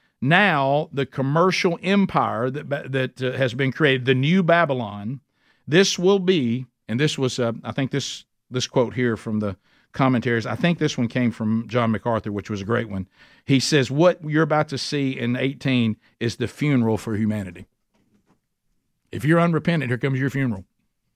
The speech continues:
And, uh, and the destruction of Satan's last and greatest human empire,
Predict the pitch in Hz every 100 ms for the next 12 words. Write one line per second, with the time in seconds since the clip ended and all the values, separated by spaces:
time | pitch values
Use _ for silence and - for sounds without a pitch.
0 | _ _ _ _ _ _ _ _ - 123
1 | 123 127 127 127 127 - 131 135 135 131
2 | 127 - - 170 185 - 165 160 123 110
3 | - 151 143 135 120 123 139 160 170 -
4 | - 117 113 135 151 160 151 151 156 135
5 | 120 110 110 98 104